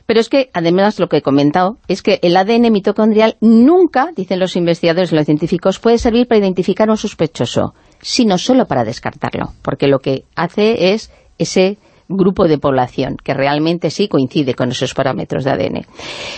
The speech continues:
Pero claro, resulta que en todos los asesinatos, en ninguno,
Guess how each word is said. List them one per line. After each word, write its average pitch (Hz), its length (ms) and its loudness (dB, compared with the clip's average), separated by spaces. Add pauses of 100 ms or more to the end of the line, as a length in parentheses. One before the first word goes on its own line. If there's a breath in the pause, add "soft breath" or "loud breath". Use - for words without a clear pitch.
(140 loud breath)
Pero 202 140 2
claro, 247 280 2
resulta 196 440 -2
que - 200 -4 (260)
en 190 340 0
todos 214 720 -2
los 147 220 -2
asesinatos, 165 960 -2 (160)
en 170 180 2
ninguno, 202 720 2